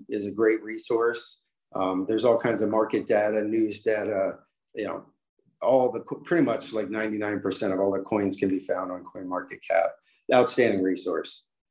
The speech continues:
Well, experience is, is a great indicator. Have they, you know, come from another project? Do they have experience in this arena? If they're maybe have no experience and the first one's doing this, it could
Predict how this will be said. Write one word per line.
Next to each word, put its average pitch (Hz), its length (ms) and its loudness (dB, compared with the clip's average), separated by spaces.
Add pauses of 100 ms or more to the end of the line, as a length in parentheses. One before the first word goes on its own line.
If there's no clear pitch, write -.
(120)
Well, 160 220 8
experience 156 720 6
is, 131 220 2
is 113 200 2
a 101 80 0
great 120 300 4
indicator. 113 720 4
Have 117 140 -4
they, 107 220 -2 (140)
you 104 100 -14
know, 95 220 -10
come 120 220 2
from 117 180 2
another 110 300 4
project? 120 640 4
Do - 120 -20
they 98 60 -2
have - 120 -8
experience 113 600 -2
in 107 80 -8
this 101 160 -12
arena? 113 520 2 (520)
If 127 220 2 (240)
they're 131 260 4
maybe 131 400 4
have 123 200 2
no 131 200 2
experience 143 640 0
and 113 100 -10
the 104 140 -12
first 123 280 -4
one's 120 280 -2
doing 131 260 4
this, 113 320 -2
it 104 160 -10
could - 160 -6